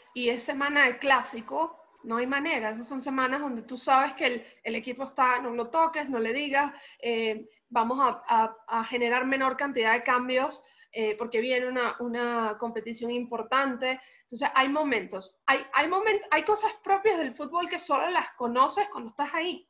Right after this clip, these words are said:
Y cuando, y que, como tú dices, Paola, nadie te dice que eso es así. Lo comienzas a descubrir una vez que, pues, vas teniendo... Eh, tiempo y desarrollando el trabajo con los jugadores, pero que son cosas propias del fútbol y como,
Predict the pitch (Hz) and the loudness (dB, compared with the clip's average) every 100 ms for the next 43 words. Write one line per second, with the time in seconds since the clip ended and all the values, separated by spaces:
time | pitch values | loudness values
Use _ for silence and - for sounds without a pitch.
0 | _ 247 240 233 233 233 226 220 226 247 | _ -10 -2 -2 0 0 0 -2 -2 0
1 | 214 214 247 240 240 294 302 226 240 233 | 0 0 0 0 -2 -4 -4 -4 0 2
2 | 214 247 254 233 285 320 269 269 277 339 | 2 0 2 2 2 -4 -4 -4 -4 -8
3 | - 247 233 269 269 247 - 320 - _ | -4 -4 -4 -2 -2 -4 -4 -6 -6 _
4 | - _ _ - 233 247 254 247 254 311 | -20 _ _ -8 -2 0 2 2 2 4
5 | 339 262 - 269 269 277 330 285 240 240 | 4 4 0 -6 -2 -2 -2 -4 -4 -2
6 | 262 254 - - _ _ 226 233 226 285 | 0 0 -2 -20 _ _ 0 0 0 0
7 | 262 240 240 254 262 220 208 - _ _ | 0 0 2 4 4 4 0 -4 _ _
8 | _ 226 208 202 196 196 - - - 247 | _ -4 -2 -2 -4 -10 -14 -16 -2 0
9 | 233 233 285 262 220 214 208 208 247 233 | 0 -2 -6 -4 -4 -2 -2 -4 -6 -2
10 | 196 190 233 233 226 202 214 208 285 233 | 2 2 0 -4 -8 -8 -6 0 0 -2
11 | - 226 208 190 175 - 240 226 233 240 | -4 -4 -2 -4 -6 -12 -12 -6 -6 -6
12 | - - - 262 254 262 - - 262 277 | -14 -20 0 2 2 0 -4 0 0 0
13 | 277 247 226 262 240 262 247 269 - 214 | -4 -4 -4 -10 -2 2 2 0 -4 -2
14 | 208 202 196 190 180 | -2 -2 -2 -4 -8